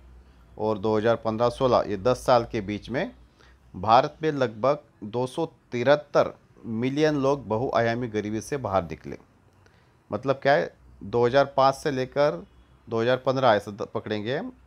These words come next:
दस साल के बीच में दो सौ तिहत्तर मिलियन पीपल, मतलब क्या, लगभग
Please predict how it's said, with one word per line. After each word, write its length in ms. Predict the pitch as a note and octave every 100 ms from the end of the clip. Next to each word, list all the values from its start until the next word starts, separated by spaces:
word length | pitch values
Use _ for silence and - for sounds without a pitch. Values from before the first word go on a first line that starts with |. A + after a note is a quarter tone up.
| - -
दस 200 | G2+ C3
साल 320 | - C#3 C3+
के 160 | - C#3
बीच 280 | A2 -
में 240 | A#2+ D#3 B3 _ _ - - -
दो 200 | F#2 C#3+
सौ 260 | D3 F3 E3
तिहत्तर 760 | - - A#2+ B2+ C#3+ - D#3+
मिलियन 440 | D3 A#2 B2+ D#3+ D#3+
पीपल, 360 | B2+ G#2 F#2 B1+
मतलब 340 | G2+ A#2+ B2 -
क्या, 140 | C#3+
लगभग 340 | C3 G#2 A#2+